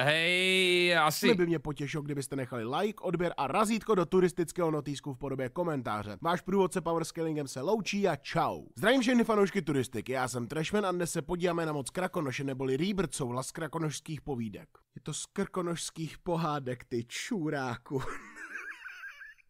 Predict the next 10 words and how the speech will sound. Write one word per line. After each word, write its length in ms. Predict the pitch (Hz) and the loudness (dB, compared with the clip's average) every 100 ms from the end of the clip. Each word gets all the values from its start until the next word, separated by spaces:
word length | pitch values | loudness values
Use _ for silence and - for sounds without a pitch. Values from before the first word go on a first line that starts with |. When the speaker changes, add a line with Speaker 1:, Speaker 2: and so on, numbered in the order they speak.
| _ _ _ _ _ _ _ _ _ _ _ _ _ _ _ _ _ _ _ _ _ _ _ | _ _ _ _ _ _ _ _ _ _ _ _ _ _ _ _ _ _ _ _ _ _ _
Speaker 1:
Já 140 | 110 101 | 0 0
v 80 | |
tom 120 | - 104 | -2 0
nevidím 280 | 98 101 | 0 0
zas 160 | 104 101 | -2 -4
takový 280 | 104 - 107 | -6 -4 -2
rozdíl, 440 | 104 101 113 110 | -2 -4 -2 -2
to 160 | 107 117 | -2 0
ani 120 | 110 | 0
nemusel 520 | 101 104 - 117 117 | -2 -4 -2 0 0